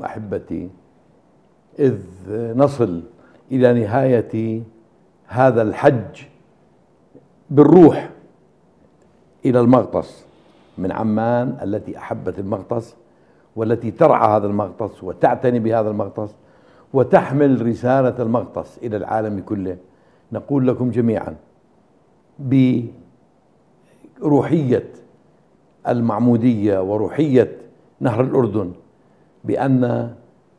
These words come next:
هذا الظهور الذي حدث في الأردن عند نهر الأردن، عند النهر الأقدس، هو قداسة للمكان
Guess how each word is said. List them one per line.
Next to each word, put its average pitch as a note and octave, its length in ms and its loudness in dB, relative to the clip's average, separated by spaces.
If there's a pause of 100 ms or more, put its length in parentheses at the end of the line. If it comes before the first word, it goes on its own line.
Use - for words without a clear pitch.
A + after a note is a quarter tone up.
(140)
هذا B2+ 440 4
الظهور A#2+ 680 2 (520)
الذي A#2 400 0
حدث G#2 580 0 (580)
في - 80 -10
الأردن B2 600 -2 (760)
عند A2+ 240 0
نهر A#2+ 260 2
الأردن، A#2 640 -4 (680)
عند A2+ 180 -4
النهر A#2 400 0
الأقدس، C3+ 720 -2 (800)
هو C3 360 4
قداسة B2 640 2 (1080)
للمكان A#2 840 0